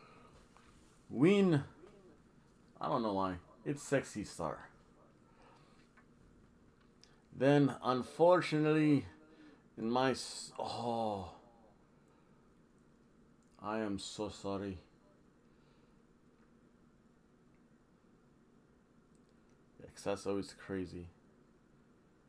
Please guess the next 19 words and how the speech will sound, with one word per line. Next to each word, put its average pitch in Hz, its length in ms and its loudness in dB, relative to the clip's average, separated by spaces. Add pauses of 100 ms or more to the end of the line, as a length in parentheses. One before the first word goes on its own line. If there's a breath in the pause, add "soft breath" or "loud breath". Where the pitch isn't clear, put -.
(380)
You 117 80 -4
know 127 100 2
what? 135 220 2 (600)
I 120 120 2
can't 120 360 0
have 107 180 -2
this 101 180 -8
as 98 140 -6
my 98 140 -4
snooze 92 400 -8
match. 87 380 -14 (1200 soft breath)
But 90 140 -8
you 117 100 -4
know 120 120 0
what? 117 360 -4 (680)
I'll - 200 -16
change 95 380 -8
that 82 240 -8
though. 69 200 -12